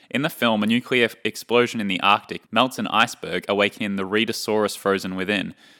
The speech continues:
The Redosaurus heads for New York, where it destroys Coney Island and Manhattan. Eventually, the military kill the monster by shooting a nuclear missile into its mouth.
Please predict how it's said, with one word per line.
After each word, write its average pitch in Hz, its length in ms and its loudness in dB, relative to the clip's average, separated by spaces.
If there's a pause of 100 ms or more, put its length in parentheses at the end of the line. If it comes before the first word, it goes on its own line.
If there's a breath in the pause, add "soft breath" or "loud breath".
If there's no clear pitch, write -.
(100)
The 110 80 -2
Redosaurus 127 680 2
heads 127 220 2
for - 120 -6
New 110 140 -2
York, 95 380 0
where 104 140 2
it 98 100 0
destroys - 380 -4
Coney 123 320 -4
Island 101 240 0
and 95 80 -6
Manhattan. 95 560 -2 (320 soft breath)
Eventually, 107 560 0
the 101 80 -2
military 107 500 0
kill 170 260 2
the 151 80 -2
monster 104 360 -6
by 107 140 2
shooting 147 420 0
a 104 80 0
nuclear 120 420 0
missile 104 540 0
into 98 280 -4
its - 140 -6
mouth. 90 440 -4